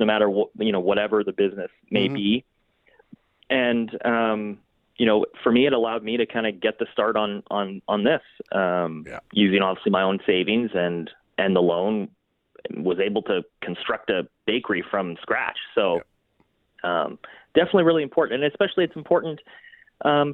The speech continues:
Speaker 1: for me as a black entrepreneur to be opening up during Black History Month. You know,
Speaker 2: Mm,
Speaker 1: that's,
Speaker 2: yeah.
Speaker 1: that's super important for me. And, and Black History Month is, you know, not about the, the past, it's about the future. And, and, uh, having, you know, young black, uh,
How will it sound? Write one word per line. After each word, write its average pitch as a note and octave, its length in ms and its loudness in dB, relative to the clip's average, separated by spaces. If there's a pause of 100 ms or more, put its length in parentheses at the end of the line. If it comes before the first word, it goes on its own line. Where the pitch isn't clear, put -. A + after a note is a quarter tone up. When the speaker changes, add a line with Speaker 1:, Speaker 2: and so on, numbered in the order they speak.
Speaker 1:
for D3 80 4
me D#3+ 320 4
as C#3+ 160 -2
a C#3 60 -2
black C#3+ 280 0
entrepreneur D3 440 0
to - 180 -18
be D3 120 2
opening D#3 380 2
up E3+ 160 -2
during D#3 300 2
Black D#3 220 2
History F#3 260 0
Month. G#2 220 -6 (100)
You B2+ 100 2
know, C3 100 6
Speaker 2:
Mm, - 20 6
Speaker 1:
that's, C#3+ 200 2 (100)
Speaker 2:
yeah. D2+ 120 -10 (380)
Speaker 1:
that's D#3 220 4
super G#3+ 240 4
important - 400 2
for G#2 100 0
me. G2 180 4
And, A#2+ 260 0
and A#2 220 0
Black C#3 220 2
History D3+ 260 4
Month B2+ 240 6
is, G#2+ 160 4 (520)
you A#2 120 6
know, A#2+ 100 6
not C3 180 4
about B2 260 0
the, - 60 2 (240)
the A2 60 -4
past, B2+ 460 -2
it's - 120 -10
about B2+ 200 0
the C#3+ 60 -12
future. A#2 340 -2
And, E2+ 240 -4 (540)
and, F#2+ 380 2
uh, C2 400 2 (640)
having, A#2+ 560 2
you A2+ 80 -6
know, G#2+ 100 0
young A2+ 560 -2
black, A#2 280 0 (640)
uh, F#2+ 140 4